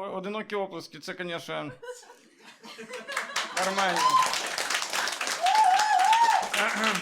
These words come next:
Поки йдемо. У мене так і написано: самокати і Audi. Ми спілкуємось з друзями і постійно обговорюємо новини,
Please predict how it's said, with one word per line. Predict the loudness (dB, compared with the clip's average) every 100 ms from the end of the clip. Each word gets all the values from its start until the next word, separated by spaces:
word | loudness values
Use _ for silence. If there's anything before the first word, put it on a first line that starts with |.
| -4 -6 -6 -8 -10 -10 -10 -10 4
Поки | 6 8 8
йдемо. | 8 6 4
У | 2
мене | 2 4
так | 2
і | 2
написано: | 0 -2 0
самокати | 0 2 4 4 4 0
і | 2
Audi. | 2 0 -6 -12 -16 _ _ -20 -20 -20 -20 -20 -20 -20 -20 _ _ _ _ _ _ _ _ _ -6
Ми | -4 -4
спілкуємось | -4 -8 -6 -4 -2 -4 -6
з |
друзями | -4 -2 -2 -4 -8 -12 -18 _
і | -8 -8
постійно | -6 -6 -4 -2
обговорюємо | -2 0 0 0 -2
новини, | -2 -2 -4 -6